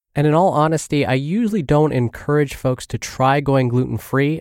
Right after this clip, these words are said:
again, unless their doctor has recommended they do so. Now, if you want to know more about this topic, I highly encourage you to Google Alessio Fasano. His last name is spelled F as in Frank, A S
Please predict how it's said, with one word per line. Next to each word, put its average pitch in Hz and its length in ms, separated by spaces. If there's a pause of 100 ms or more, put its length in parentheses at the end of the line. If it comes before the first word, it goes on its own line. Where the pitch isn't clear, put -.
again, 139 320
unless 123 300
their 131 160
doctor 117 340
has 110 180
recommended 101 600
they 92 120
do 98 200
so. 92 260 (640)
Now, 120 140
if 135 180
you 127 80
want 196 240
to 262 60
know 196 160
more 143 320
about 131 300
this 123 200
topic, 117 560
I 117 120
highly 214 460
encourage 131 600
you 107 140
to - 140
Google 143 560 (200)
Alessio 160 680
Fasano. 120 880 (400)
His 123 180
last 131 300
name 160 200
is 131 60
spelled 113 400
F 131 180
as 147 140
in 120 120
Frank, 147 420 (320)
A 143 180
S 120 400